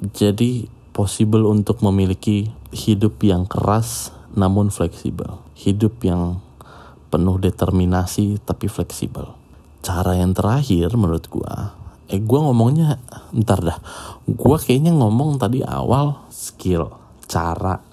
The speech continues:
apa ya? Pokoknya lu define sendirilah. Lima hal yang perlu lu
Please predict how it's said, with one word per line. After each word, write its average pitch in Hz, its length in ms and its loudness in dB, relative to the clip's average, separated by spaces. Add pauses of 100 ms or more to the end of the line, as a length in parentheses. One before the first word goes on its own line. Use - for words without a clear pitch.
(200)
apa 120 380 -2
ya? 90 160 2 (340)
Pokoknya 139 320 2
lu 147 160 4
define 95 560 2
sendirilah. 85 540 -2
Lima 101 260 4
hal 113 300 2
yang 104 240 2
perlu 101 560 4
lu 98 100 4